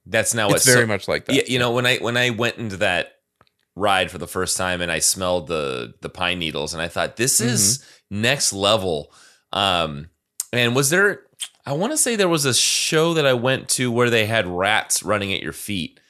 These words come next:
Speaker 2: Yeah, that's, uh, Honey, I Shrunk the Audience.
Speaker 1: Okay.
Speaker 2: So that's a long time ago, yeah.
Speaker 1: Right, but that kind of technology, I always thought, "Hey, that'd be kinda cool to have that in a movie where it's this immersive
Speaker 2: They
Speaker 1: experience."
Speaker 2: did that a
Speaker 1: But
Speaker 2: lot in the fifties to get people in, like, three D, and they would have things in the movie theater that would do these th-,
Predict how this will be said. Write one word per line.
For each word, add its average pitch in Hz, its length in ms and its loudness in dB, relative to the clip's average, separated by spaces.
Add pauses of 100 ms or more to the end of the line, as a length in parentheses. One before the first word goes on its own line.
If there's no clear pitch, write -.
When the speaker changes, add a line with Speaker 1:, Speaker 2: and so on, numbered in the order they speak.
(440)
Speaker 2:
Yeah, 139 180 6
that's, 117 240 0
uh, 120 160 4
Honey, 123 240 -2
I 110 60 0
Shrunk 110 220 -6
the 73 120 0
Audience. 85 480 -8 (220)
Speaker 1:
Okay. 117 260 4
Speaker 2:
So 71 140 -2
that's 110 180 -2
a 104 60 -6
long 110 320 0
time 80 180 -8
ago, 58 240 -10
yeah. 67 220 -8 (320)
Speaker 1:
Right, 127 240 4
but 98 120 -6
that 139 140 4
kind 190 160 -4
of 160 120 -2
technology, 135 920 0 (140)
I 113 100 0
always 120 220 2
thought, 107 300 2
"Hey, 170 160 -4
that'd 269 200 0
be - 80 -4
kinda 226 200 0
cool 226 300 -4
to 135 140 0
have 143 200 0
that 143 160 0
in 117 80 -4
a 110 60 0
movie 120 500 -2
where 98 220 0
it's 104 160 0
this 113 200 0
immersive 110 340 -2
Speaker 2:
They 95 100 2
Speaker 1:
experience." - 280 2
Speaker 2:
did 135 60 6
that - 20 4
a 113 40 6
Speaker 1:
But 110 40 4
Speaker 2:
lot 107 140 4
in - 80 -8
the 110 60 -4
fifties - 680 -4 (460)
to - 100 -10
get 101 160 -2
people 95 320 -6
in, 87 120 -10
like, 87 180 -10
three 113 240 -4
D, 98 400 -2
and 80 220 -8
they 82 100 -4
would 82 140 -8
have 95 280 -6
things 82 300 -10
in 85 100 -10
the 80 100 -8
movie 87 380 -6
theater 82 380 -8
that 73 160 -10
would 95 140 -12
do 95 140 -6
these 87 280 -10
th-, 80 220 -12